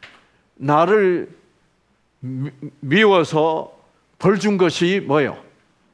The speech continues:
아니구나. 내 문둥병은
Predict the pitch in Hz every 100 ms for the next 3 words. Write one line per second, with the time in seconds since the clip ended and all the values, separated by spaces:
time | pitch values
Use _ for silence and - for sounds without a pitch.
0 | _ - 117 131 143 131 101 - _ _
1 | _ _ _ _ _ _ _ _ _ _
2 | - 120 120 120 120 117 113 104 113 110
3 | 113